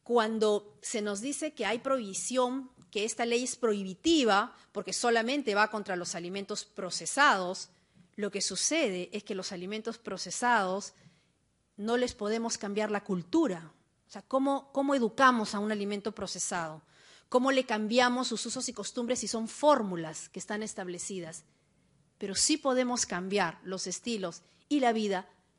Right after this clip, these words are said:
en las comunidades, promoviendo hábitos saludables.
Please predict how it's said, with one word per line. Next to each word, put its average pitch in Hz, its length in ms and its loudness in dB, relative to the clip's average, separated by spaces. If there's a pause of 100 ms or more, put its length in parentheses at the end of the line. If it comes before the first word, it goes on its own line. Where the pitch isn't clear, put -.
en 320 120 0
las 339 160 4
comunidades, 226 840 2 (180)
promoviendo 240 880 2 (120)
hábitos 320 340 2
saludables. 254 840 2